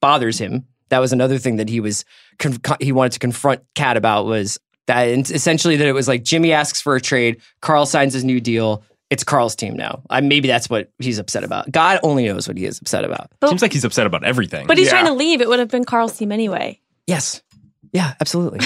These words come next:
Speaker 3: <laughs>
Speaker 1: Guess what? It is Carl's team.
Speaker 4: Yeah.
Speaker 1: Carl Towns has the ability to be the next Tim Duncan. That is th-, that, that if you were, if you were actually looking at this team and you were looking at who is what age,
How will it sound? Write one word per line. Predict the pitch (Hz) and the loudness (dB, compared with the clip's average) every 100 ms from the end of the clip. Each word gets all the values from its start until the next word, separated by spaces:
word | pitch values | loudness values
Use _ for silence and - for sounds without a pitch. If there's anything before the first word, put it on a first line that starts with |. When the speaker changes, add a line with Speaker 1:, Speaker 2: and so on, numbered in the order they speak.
| - - | -6 -8
Speaker 3:
<laughs> | - - | -4 -2
Speaker 1:
Guess | 226 220 | 0 2
what? | 190 - _ _ _ | 2 0 _ _ _
It | 240 254 | 2 4
is | 247 | 2
Carl's | - 117 113 | 0 -2 -2
team. | - 110 | -4 -2
Speaker 4:
Yeah. | 135 98 - - _ | 0 0 0 -12 _
Speaker 1:
Carl | - 226 254 | 2 4 4
Towns | 277 226 214 196 - | 4 4 2 -2 -2
has | 160 175 170 | 2 2 2
the | 175 | 2
ability | 143 151 160 165 | 2 2 2 2
to | 139 | 2
be | 139 | 2
the | 131 | 2
next | 127 - | 0 0
Tim | 131 120 | -2 0
Duncan. | 113 104 - - _ _ _ _ _ _ | 0 -2 -8 -14 _ _ _ _ _ _
That | 147 165 | 2 4
is | 180 180 | 2 2
th-, | 165 160 | -2 2
that, | 156 156 - | 2 2 0
that | 160 | 0
if | 151 143 | 0 2
you | 180 | 2
were, | 180 | 2
if | 180 165 | 2 2
you | |
were | 170 | 2
actually | 147 196 - 233 247 247 - - | 2 0 2 2 2 -2 -10 -6
looking | 151 185 226 196 151 | 0 2 2 0 0
at | 160 | 0
this | 165 160 | 0 0
team | - 156 165 190 - - - | 0 0 0 -2 -10 -12 -2
and | 156 | 2
you | 156 | 2
were | 151 | 2
looking | 139 147 160 | 0 0 2
at | 143 - _ - | 2 -2 _ -8
who | - 190 214 | 0 2 4
is | 143 135 - | 2 -2 -10
what | - 143 165 | -4 0 2
age, | 160 208 220 - | 4 2 0 -4